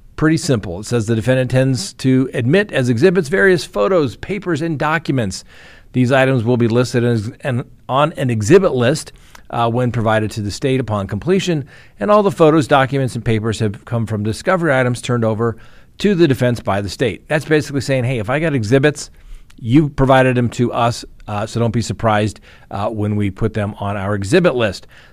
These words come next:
They also note that there will be no report of physical, mental, or scientific tests uh, that are going to be used in the guilt phase at trial, but should the defendant be convicted of first-degree murder, conspiracy to commit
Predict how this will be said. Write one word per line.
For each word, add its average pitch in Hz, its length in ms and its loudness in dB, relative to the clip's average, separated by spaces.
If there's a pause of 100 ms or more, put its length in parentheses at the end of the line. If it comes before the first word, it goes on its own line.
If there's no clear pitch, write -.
They 120 80 -6
also 151 300 2
note 135 180 4
that 127 100 -2
there 135 120 2
will 143 60 2
be 135 240 2
no 139 200 2
report 160 460 0
of 135 140 -4
physical, 175 460 0
mental, 123 440 -2
or 113 120 -4
scientific 123 720 -6
tests 156 380 -2 (540)
uh, 131 180 -2
that 123 160 2
are 123 140 2
going 123 280 2
to 113 100 -4
be 120 240 2
used 120 400 0
in 117 160 -2
the 107 100 -2 (140)
guilt 160 340 2
phase 147 320 0
at 135 80 -6
trial, 127 380 2
but 120 200 -2
should 139 300 -4
the 127 140 2
defendant 123 440 -4
be 104 140 -4
convicted 139 480 0
of 123 80 -4
first-degree 123 440 -2
murder, 151 280 2
conspiracy 175 640 -2
to 139 80 0
commit 123 320 -4